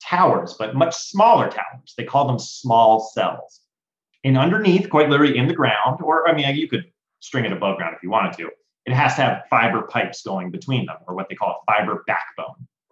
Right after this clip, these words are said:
So by having all these small cells, you gotta build a lot more of them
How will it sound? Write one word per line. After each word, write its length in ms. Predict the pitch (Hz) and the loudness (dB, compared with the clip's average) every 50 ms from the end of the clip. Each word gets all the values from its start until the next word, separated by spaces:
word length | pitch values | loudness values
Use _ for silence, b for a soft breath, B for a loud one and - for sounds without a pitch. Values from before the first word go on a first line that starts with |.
| _ _ _ | _ _ _
So 420 | - - 135 117 107 - - - - _ _ - | -6 -2 -2 0 0 -2 -6 -10 -18 _ _ -2
by 120 | - 113 | 0 0
having 300 | 110 - 160 165 165 - | 2 2 2 2 2 2
all 200 | - 131 147 156 | 2 2 2 4
these 180 | 156 175 170 - | 2 0 0 0
small 200 | 175 175 170 165 | 0 0 0 2
cells, 220 | - 226 208 156 | 2 2 2 4
you 80 | 131 131 | 2 2
gotta 180 | 135 131 131 127 | 2 2 2 2
build 200 | 131 127 123 104 | 2 2 2 2
a 40 | |
lot 280 | 92 98 117 120 - - | 2 2 2 2 2 2
more 240 | 135 131 127 123 120 | 2 4 4 4 2
of 40 | 117 | 2
them 240 | 120 120 165 180 | -2 -2 -4 -8